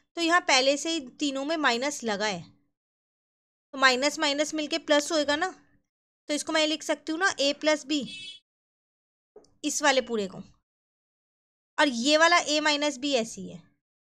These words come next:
ऐसे ही इसको लिख सकते हैं बी प्लस सी।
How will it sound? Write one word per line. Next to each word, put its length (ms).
ऐसे 240
ही 60
इसको 220
लिख 180
सकते 320
हैं 140
बी 160
प्लस 300
सी। 240